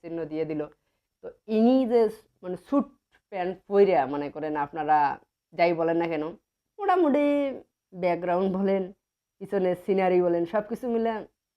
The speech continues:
আছে। শেয়ার, লাইক, কমেন্ট, just হয়েছে হাহা রিয়েট দেখতেছি না। হাহা রিয়েট থাকে সবসময়, এখন ইদানিং দেখতেছি মানে একেবারে নাই বলতে চলে।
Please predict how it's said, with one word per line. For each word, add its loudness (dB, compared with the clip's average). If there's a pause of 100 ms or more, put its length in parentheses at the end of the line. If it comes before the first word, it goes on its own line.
আছে। -8 (580)
শেয়ার, 0
লাইক, 4
কমেন্ট, -6
just -2
হয়েছে -2
হাহা 0
রিয়েট -4
দেখতেছি -12
না। -12 (640)
হাহা -4
রিয়েট -6
থাকে -8
সবসময়, -14
এখন -10
ইদানিং -6
দেখতেছি -18
মানে -20
একেবারে -18
নাই -8
বলতে -10
চলে। -16